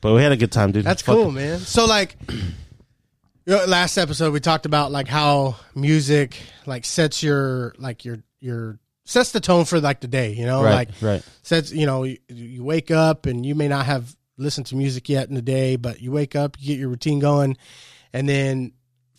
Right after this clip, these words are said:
Speaker 2: first song of the day fucking comes on, and then, like, that tends to, like,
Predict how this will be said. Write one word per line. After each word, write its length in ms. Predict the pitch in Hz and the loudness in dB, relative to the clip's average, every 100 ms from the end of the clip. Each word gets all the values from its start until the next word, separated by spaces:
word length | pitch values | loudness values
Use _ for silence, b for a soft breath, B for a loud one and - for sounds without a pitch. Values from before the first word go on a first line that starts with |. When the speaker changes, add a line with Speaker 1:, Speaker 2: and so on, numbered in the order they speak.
| _ | _
Speaker 2:
first 220 | 165 151 | 0 2
song 180 | 151 143 | 2 2
of 60 | |
the 60 | 135 | 0
day 360 | 131 139 139 127 | 2 2 2 -2
fucking 280 | 139 135 | -4 -8
comes 240 | 127 131 123 | -4 -4 -2
on, 320 | 127 127 123 | -2 -2 -2
and 120 | 120 | -4
then, 200 | 120 113 b b b b - | -4 -6 b b b b -8
like, 120 | 127 | -6
that 140 | 131 | -4
tends 300 | - 185 185 | 2 2 2
to, 120 | - 170 | 2 2
like, 240 | 143 | 2